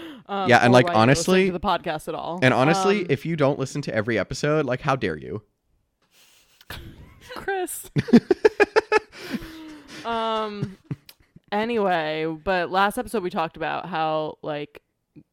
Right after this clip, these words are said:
Speaker 1: this really set the scene for Rogue One, and I asked Chris about which one came out first and blah, blah, blah.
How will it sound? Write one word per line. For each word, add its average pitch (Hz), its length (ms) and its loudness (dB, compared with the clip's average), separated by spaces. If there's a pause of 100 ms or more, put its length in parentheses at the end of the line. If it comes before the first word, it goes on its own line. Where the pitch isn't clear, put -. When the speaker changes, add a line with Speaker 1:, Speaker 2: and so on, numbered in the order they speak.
(140)
Speaker 1:
this 175 340 -6
really 170 280 -4
set 160 300 -8
the 160 120 -8
scene 156 460 -10
for 151 760 -8
Rogue 160 380 -6
One, 156 400 -6
and 156 220 -8
I 156 240 -10
asked - 360 -12
Chris 156 260 -14
about - 260 -12
which - 200 -16
one 156 220 -10
came 160 220 -14
out - 200 -14
first 165 340 -14
and 156 160 -12
blah, - 180 -12
blah, 143 100 -10
blah. 156 280 -8